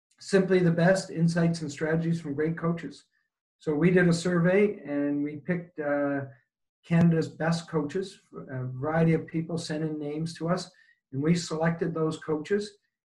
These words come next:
And what we did is simply in a chapter format, we interviewed them. And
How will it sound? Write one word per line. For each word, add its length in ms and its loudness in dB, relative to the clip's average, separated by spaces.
And 120 -4
what 220 2
we 80 0
did 500 4
is 220 -4
simply 400 -2
in 120 -2
a 80 -4
chapter 500 -2
format, 640 -2
we 240 2
interviewed 420 0
them. 120 -20
And 380 -4